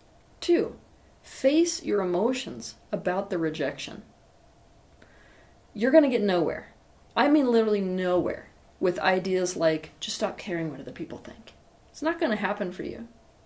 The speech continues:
And there's a lot of problems with doing that to begin with, which I'm not gonna get into in this <laughs> video. You're not gonna get anywhere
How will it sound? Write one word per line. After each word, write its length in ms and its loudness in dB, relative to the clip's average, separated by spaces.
And 140 0
there's 120 2
a 40 0
lot 160 0
of 60 2
problems 340 -6
with 120 -8
doing 220 -2
that 120 -8
to 80 -18
begin 240 -8
with, 200 -10
which 180 -2
I'm 80 -2
not 160 -2
gonna 140 -6
get 140 -6
into 260 -6
in 40 -2
this 160 -6
<laughs> 60 -12
video. 340 -2
You're 140 0
not 120 0
gonna 140 0
get 240 0
anywhere 680 0